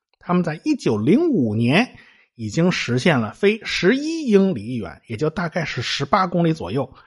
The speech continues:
留空时间二十分钟。不过呢，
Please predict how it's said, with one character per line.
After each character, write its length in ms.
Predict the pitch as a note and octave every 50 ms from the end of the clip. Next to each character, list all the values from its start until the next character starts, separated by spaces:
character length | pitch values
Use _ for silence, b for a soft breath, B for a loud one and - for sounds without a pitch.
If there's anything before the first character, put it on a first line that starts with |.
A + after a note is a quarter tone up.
| b b
留 180 | B2 C3+ D#3
空 180 | D#3 - G3+ G3+
时 140 | - - C#3+
间 160 | D3+ E3+ E3+
二 160 | D#3+ D3+ A#2
十 80 | G2+ A2
分 120 | B2 C3+
钟。 300 | D3 D#3+ F#3 A3 - - _ _ _ _ _ _ b b b b b
不 100 | - A2+
过 160 | G#2+ C#3+ C#3+
呢， 300 | C#3 C3+ B2+ B2 A#2+ B2